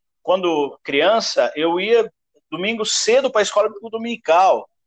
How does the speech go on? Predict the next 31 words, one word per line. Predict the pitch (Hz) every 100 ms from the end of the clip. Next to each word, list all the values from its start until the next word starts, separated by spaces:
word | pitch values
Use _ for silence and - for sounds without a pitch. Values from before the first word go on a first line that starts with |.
| _ _ _ -
Nós | 139
tínhamos, | - 202 196 156
é, | 165
escola | 165 - 190 185
bíblicas | 180 185 196
de | 170 160 -
férias, | - 135 196 165 123
é, | 139 143
chamada | 139 143 156
E | 156
B | 139 110
F. | 120 160 180 - - 104 _ _ _ _
Então, | 147 160 196 240 -
é, | 170
é, | 170 165 165 165
esse | 196 214
foi | 226 240
o |
seio. | 254 - 196 226 180 113 - -
As | 147
nossas | 180 196 196
brincadeiras | 165 196 196 165 185 196
de | 170 180
criança | 156 139 151 214 240 170
era | 151
brincadeira, | 160 165 170 135 147 170 202 226 _ _ _
é, | - 143
com | 147 190
a |
Bíblia. | 180 143 214 233 135 107 - _ _ _
Então, | - 185 196